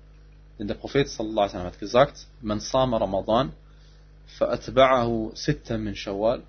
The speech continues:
fa ka'annama sama ad-dahra kullah." Aw kama qala alayhi salatu wassalam. Das heißt, wer Ramadan gefastet hat und danach sechs Tage von Shawwal, äh, dann ist es so, als hätte er das ganze Jahr lang gefastet. Oder die ganze Zeit gefastet. Und, äh,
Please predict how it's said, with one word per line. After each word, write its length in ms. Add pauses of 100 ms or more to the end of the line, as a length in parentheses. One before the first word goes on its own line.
(580)
fa 160
ka'annama 580
sama 280
ad-dahra 300
kullah." 300 (440)
Aw 100
kama 220
qala 200
alayhi 120
salatu 200
wassalam. 200
Das 120
heißt, 240
wer 240 (420)
Ramadan 420
gefastet 520
hat 240 (540)
und 160
danach 280
sechs 300
Tage 280
von 420
Shawwal, 640 (840)
äh, 260
dann 200
ist 140
es 100
so, 180
als 220
hätte 220
er 340 (460)
das 180
ganze 280
Jahr 160
lang 180
gefastet. 420 (340)
Oder 100
die 100
ganze 220
Zeit 220
gefastet. 380
Und, 180
äh, 140